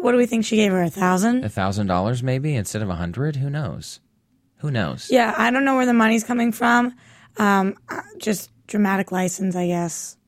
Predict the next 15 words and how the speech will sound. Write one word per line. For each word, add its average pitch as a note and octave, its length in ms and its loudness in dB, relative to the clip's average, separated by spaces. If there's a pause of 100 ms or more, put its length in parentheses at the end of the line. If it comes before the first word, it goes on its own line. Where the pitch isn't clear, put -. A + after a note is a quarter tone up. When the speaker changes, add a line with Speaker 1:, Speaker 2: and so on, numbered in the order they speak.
(200)
Speaker 2:
Well, A2 280 2
one B2 120 -2
of B2 40 0
the B2+ 60 0
most G#2 200 0
predictable F2 420 -2
things, D2+ 480 -4
of - 140 -12
course, D#2 320 -4
is - 140 -6
that E2 160 -6
Susan's E2+ 580 -6 (220)
address D#2 520 -4
in E2+ 140 -8
Fairview D2 640 -4